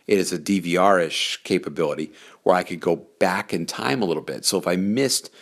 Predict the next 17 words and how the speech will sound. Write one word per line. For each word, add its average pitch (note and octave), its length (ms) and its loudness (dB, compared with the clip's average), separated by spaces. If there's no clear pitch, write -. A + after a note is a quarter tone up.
a A2+ 60 0
great F#2 340 2
quote, A#2+ 440 2
I G#2+ 140 2
could G#2 200 -2
just - 440 0
go F#2 120 2
back C3 360 0
a A2 60 0
bit, - 440 -4
hear A2 480 4
what F#2+ 280 0
it F2 120 0
was, F2 560 2
and F2 80 -2
then F2 180 0
go E2 300 0